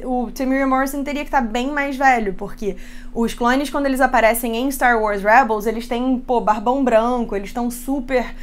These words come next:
é... Como chama? Enrugados. <laughs> Os clones, quando aparecem em Star Wars Rebels, eles têm, pô, um barbão branco, tão super enrugados e tal. Então,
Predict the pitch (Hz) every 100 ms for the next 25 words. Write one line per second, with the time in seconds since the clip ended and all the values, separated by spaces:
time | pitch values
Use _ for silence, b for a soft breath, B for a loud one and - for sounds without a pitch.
0 | B B 220 214 202 196 185 175 - -
1 | - - - - - - 214 214 196 269
2 | 302 190 - - - 233 226 240 226 233
3 | 240 196 196 - 214 - - - - -
4 | - - 233 233 277 285 320 302 285 277
5 | 233 269 294 277 277 247 226 233 185 208
6 | 247 247 226 226 240 240 254 277 254 262
7 | 220 220 226 247 285 247 240 269 247 233
8 | 240 240 302 285 254 254 285 240 220 233
9 | 208 214 254 226 220 233 233 240